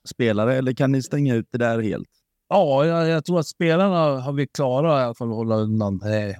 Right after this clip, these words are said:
Speaker 2: de, de har inte så mycket mer att göra i det här, men att ställa upp på de olika uppgifter som är. Men, eh, hur vi ska få in pengar, det, det är ju sätt som klubben, de som är ansatta, får hantera. Det är inte någonting vi egentligen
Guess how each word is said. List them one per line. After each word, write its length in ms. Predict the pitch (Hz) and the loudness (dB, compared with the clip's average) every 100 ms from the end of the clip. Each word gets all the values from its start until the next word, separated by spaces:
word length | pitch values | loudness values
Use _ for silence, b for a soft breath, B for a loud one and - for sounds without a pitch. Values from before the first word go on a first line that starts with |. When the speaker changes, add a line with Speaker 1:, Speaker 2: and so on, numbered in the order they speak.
| - _ _ | -16 _ _
Speaker 2:
de, 420 | - 113 117 101 | -2 2 2 2
de 440 | 101 110 107 101 95 | 2 2 2 0 -4
har 180 | - 107 | -4 -2
inte 140 | 104 | -2
så 100 | - | 0
mycket 240 | 104 - 101 | -2 0 0
mer 220 | 98 98 | 2 2
att 80 | 95 | 2
göra 340 | 92 92 110 | 2 2 2
i 60 | 104 | 0
det 100 | 90 | 0
här, 200 | 87 87 | -2 -2
men 260 | 87 90 | -2 -2
att 200 | 87 82 | -4 -6
ställa 360 | - - 85 90 | -8 -4 0 0
upp 140 | 92 | -2
på 80 | - | -6
de 140 | 85 85 | -6 -4
olika 380 | 87 92 90 | -4 -6 -4
uppgifter 420 | 85 - 87 - - | -2 0 -2 -4 -8
som 180 | 87 | -2
är. 180 | 90 92 | 0 0
Men, 200 | 87 85 - _ _ _ _ _ _ _ _ | 0 -6 -12 _ _ _ _ _ _ _ _
eh, 1040 | - 110 104 104 104 104 101 101 98 95 95 | -2 0 0 -4 -6 -10 -16 -8 -6 -4 -4
hur 260 | 101 117 107 | -2 0 2
vi 160 | 110 | 0
ska 260 | 92 - 104 | 0 -2 0
få 120 | 113 | 0
in 140 | 107 | 0
pengar, 460 | 101 117 123 113 104 | 0 2 2 2 2
det, 340 | 104 117 107 | 2 2 0
det 180 | 104 101 | -2 -2
är 60 | 110 | 0
ju 120 | 113 | 0
sätt 300 | - 107 - | -2 -6 -2
som 160 | 107 98 | -2 0
klubben, 360 | 107 104 107 | 0 0 -2
de 140 | 101 98 | -2 -2
som 140 | 104 | 0
är 40 | |
ansatta, 500 | 98 92 101 101 - | 0 0 0 -2 -2
får 300 | 95 95 90 | -4 -2 -2
hantera. 500 | 87 92 87 92 90 | -2 -4 -2 0 0
Det 100 | 87 | 0
är 40 | 95 | -2
inte 300 | 92 92 90 | -2 -2 -2
någonting 420 | 90 92 95 92 | -2 -2 -2 0
vi 160 | 95 92 | 0 0
egentligen 540 | 90 87 - 87 85 | 0 -2 -6 -10 -10